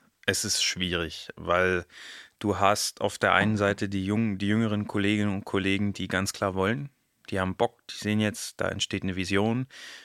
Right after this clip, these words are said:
da können sie arbeiten, da können sie sich selbst verwirklichen, an dem einen oder anderen Projekt können sie Teilhabe haben und, äh, da können sie, äh, nicht nur partizipieren, sondern betreiben Partizipation, also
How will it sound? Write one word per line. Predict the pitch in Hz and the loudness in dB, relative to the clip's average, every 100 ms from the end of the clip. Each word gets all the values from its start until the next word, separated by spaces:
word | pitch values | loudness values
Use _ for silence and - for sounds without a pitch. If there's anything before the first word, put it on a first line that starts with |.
| _ _ _ - | _ _ _ -4
da | 90 | -4
können | - 104 | 0 2
sie | 98 | 4
arbeiten, | 85 110 117 117 127 | 4 4 2 0 0
da | 113 | -2
können | 95 104 | 0 -2
sie | 98 | -2
sich | 98 92 | -2 0
selbst | 90 107 - | 0 0 0
verwirklichen, | 120 107 113 - 107 - | -2 0 -2 -2 -6 -4
an | 98 | -2
dem | 95 | -2
einen | 82 101 | 2 4
oder | 107 98 | 4 2
anderen | 95 104 104 | 2 0 -2
Projekt | - 95 - | 0 -2 -2
können | - 98 | -4 -4
sie | 92 | -4
Teilhabe | - 98 110 104 107 110 | 0 2 2 0 0 -2
haben | 101 107 117 120 - - - - _ - | -2 -2 -2 -6 -10 -16 -16 -18 _ -4
und, | 92 95 95 90 - - | 0 2 0 -2 -6 -8
äh, | 95 90 | -4 -4
da | 90 | -4
können | 87 - 95 | -4 -4 -4
sie, | 95 95 92 90 | -2 -4 -4 -6
äh, | - - - - - | -8 -10 -10 -10 -12
nicht | - 92 95 | -8 -8 -4
nur | 95 | -4
partizipieren, | 90 - - - - - - 107 107 | -4 -4 -6 -4 -10 -14 -6 -2 -2
sondern | 92 92 | -2 -4
betreiben | 87 - - 95 | -6 -4 0 0
Partizipation, | - 90 - - - - - 92 95 | -2 -6 -6 -8 -8 -8 -4 -2 -2
also | 95 90 | -2 -6